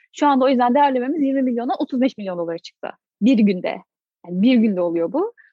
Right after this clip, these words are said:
Ben de o zaman hani yokum dedim. Çünkü hani değerlemenin artmasından ziyade hani şey hoşuma gitmedi.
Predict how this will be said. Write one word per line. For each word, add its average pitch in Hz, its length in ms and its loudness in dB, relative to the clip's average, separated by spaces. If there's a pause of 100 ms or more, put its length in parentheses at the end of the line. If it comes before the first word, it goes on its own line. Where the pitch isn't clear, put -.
Ben 277 240 2
de 254 40 2
o 233 40 0
zaman 277 200 2
hani 285 160 2
yokum 277 300 0
dedim. 240 220 -4
Çünkü 269 360 -2
hani 240 320 -2
değerlemenin 240 580 2
artmasından 262 680 -2
ziyade 269 280 0
hani 269 160 -2
şey 269 160 -2
hoşuma 202 320 -6
gitmedi. 180 440 -8